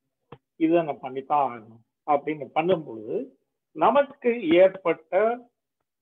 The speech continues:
முயற்சிகள் வரும், அதற்கான வேலைகள் நடக்கும். பிராக்டிக்கலா என்ன ஆகுதுன்னா, அந்த முயற்சி வ-, வராம இல்ல, அந்த decision வராம இல்ல,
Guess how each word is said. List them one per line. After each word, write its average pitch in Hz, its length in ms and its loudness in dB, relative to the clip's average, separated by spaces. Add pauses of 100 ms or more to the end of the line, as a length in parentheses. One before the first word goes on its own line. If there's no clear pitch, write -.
(240)
முயற்சிகள் 175 920 -2 (760)
வரும், 143 560 -4 (360)
அதற்கான 160 960 -4 (220)
வேலைகள் 143 720 -2 (1000)
நடக்கும். 123 480 -6 (2500)
பிராக்டிக்கலா 233 560 0
என்ன 202 300 0
ஆகுதுன்னா, 165 420 -4
அந்த 180 180 -4
முயற்சி 196 480 -6 (320)
வ-, 147 280 0
வராம 220 360 2
இல்ல, 165 580 -4
அந்த 123 260 -6
decision 147 720 -8
வராம 147 460 0
இல்ல, 123 360 -12